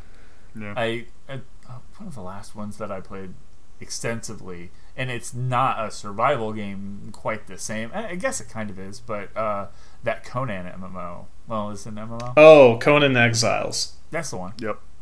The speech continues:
Speaker 2: That was, that was really fun, and I was having a great time with that game until I logged in one day, and they're like, uh, "Well, I guess resources just disintegrate,"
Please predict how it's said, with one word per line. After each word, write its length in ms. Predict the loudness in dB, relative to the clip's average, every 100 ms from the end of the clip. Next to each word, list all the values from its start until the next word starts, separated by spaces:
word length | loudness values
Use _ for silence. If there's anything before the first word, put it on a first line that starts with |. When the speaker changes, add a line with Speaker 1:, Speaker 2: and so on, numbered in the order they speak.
| -10 -6 4
Speaker 2:
That 200 | 4 4
was, 200 | 0 -2
that 260 | 0 0
was 140 | 0 -2
really 240 | 0 -2
fun, 380 | -2 -4 -4 -6
and 140 | -6 -2
I 140 | 0
was 160 | 0 2
having 300 | 0 -2 -6 -8 -6
a 100 | -6
great 380 | -6 -4 -4 -2
time 220 | 0 0
with 100 | -2
that 180 | -4 -4
game 280 | -4 -6 -6 -8 -8 -6
until 580 | -6 -2 0 2 0 -2
I 80 | -2
logged 340 | 2 0 0
in 120 | -4 -4
one 160 | -4
day, 260 | -2 -4 -6 -6
and 140 | -4
they're 120 | -2
like, 280 | -2 -2 -6 -8 -8 -8 -8
uh, 420 | -6 -4 -2 -4 -6 -6
"Well, 240 | -4 -2
I 140 | -2
guess 300 | -2 -2 -2
resources 640 | -4 -4 -4 -4 -4 -6 -8
just 340 | -8 -8 -8 -8 -10 -10 -10 -8
disintegrate," 680 | -6 -2 -2 -2 -4 -4